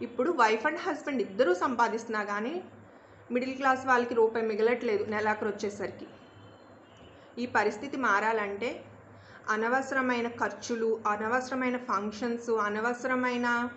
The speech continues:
వస్తువులు, ఆర్భాటాలు, హంగులకి అస్సలు పోవద్దు. మీ దగ్గర ఎంత ఉందో అంతలోనే ఉండండి.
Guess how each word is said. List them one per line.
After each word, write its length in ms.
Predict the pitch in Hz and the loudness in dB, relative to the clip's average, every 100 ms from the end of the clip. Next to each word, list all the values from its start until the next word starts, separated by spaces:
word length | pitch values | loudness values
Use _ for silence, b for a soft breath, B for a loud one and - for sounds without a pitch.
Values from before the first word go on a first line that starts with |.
| B B - | B B -4
వస్తువులు, 500 | 214 202 - 247 247 | -4 -2 -2 0 4
ఆర్భాటాలు, 760 | 240 214 202 202 220 233 233 240 | 4 4 2 0 0 2 2 0
హంగులకి 520 | 247 214 214 233 226 | -2 -4 0 0 0
అస్సలు 400 | 214 - - 269 | -2 -4 -4 -2
పోవద్దు. 600 | 269 220 208 202 180 196 196 - - B B B - | -2 -2 0 -2 -4 -6 -8 -12 -20 B B B -4
మీ 220 | 247 269 | -2 2
దగ్గర 360 | 240 208 208 277 | 2 2 0 0
ఎంత 360 | 226 220 226 | 0 -2 0
ఉందో 280 | 254 240 247 | 0 2 2
అంతలోనే 800 | 269 220 214 226 254 233 226 247 | 2 2 0 -2 2 4 4 2
ఉండండి. 580 | 269 214 208 208 196 | 0 0 -2 -2 -4